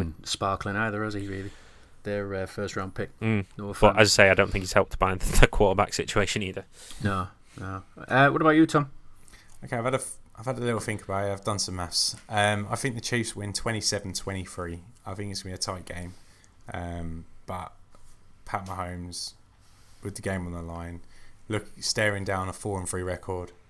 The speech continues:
Speaker 3: takes the Chiefs down the field and scores a, a last minute touchdown. And then, yeah, t-, wins twenty-seven twenty-three.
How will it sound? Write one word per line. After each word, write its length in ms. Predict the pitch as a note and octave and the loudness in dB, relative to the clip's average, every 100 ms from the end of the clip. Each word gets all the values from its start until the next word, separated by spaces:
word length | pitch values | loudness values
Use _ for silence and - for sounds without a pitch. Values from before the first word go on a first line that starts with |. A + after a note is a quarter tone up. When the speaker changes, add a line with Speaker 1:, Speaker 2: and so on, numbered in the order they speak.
| - | -14
Speaker 3:
takes 300 | - G#2 - | -6 -6 -6
the 60 | - | -8
Chiefs 180 | G2+ F2 | -8 -6
down 180 | F2+ | -6
the 60 | F2 | -8
field 280 | - F2 E2+ | -10 -10 -10
and 140 | F#2+ | -12
scores 240 | - F#2+ F2+ | -14 -12 -10
a, 200 | E2+ F2 - - - - | -10 -10 -14 -20 -20 -12
a 80 | F#2 | -6
last 420 | F2+ F2 - - | -4 -4 -6 -6
minute 220 | F2+ F2 | -6 -6
touchdown. 540 | - F2+ - F2+ F2+ F#2 - - | -8 -8 -10 -10 -10 -14 -20 -20
And 180 | G2+ F#2 | -16 -14
then, 200 | F#2 F#2 | -14 -14
yeah, 180 | F#2+ G2+ | -14 -14
t-, 160 | - - | -16 -10
wins 240 | F#2 F#2 | -8 -6
twenty-seven 580 | - F#2+ F2 - F2 F2 | -8 -10 -10 -8 -10 -10
twenty-three. 640 | E2 F2+ F2 E2+ - F2+ | -14 -12 -12 -14 -14 -14